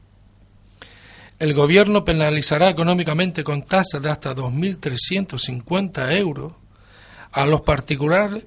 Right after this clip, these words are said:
que recurran a una disposición o acuerdo del gobierno y que considere injusta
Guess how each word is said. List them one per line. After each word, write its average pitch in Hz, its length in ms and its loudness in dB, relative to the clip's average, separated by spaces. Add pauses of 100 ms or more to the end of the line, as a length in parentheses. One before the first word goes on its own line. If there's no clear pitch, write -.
(220)
que 160 160 -2
recurran 165 560 0
a 165 180 0
una 208 280 2
disposición 170 580 -2
o 190 60 0
acuerdo 180 400 0
del 202 160 2
gobierno 185 420 0
y 165 60 -4
que 156 100 -4
considere 156 500 -2
injusta - 560 -4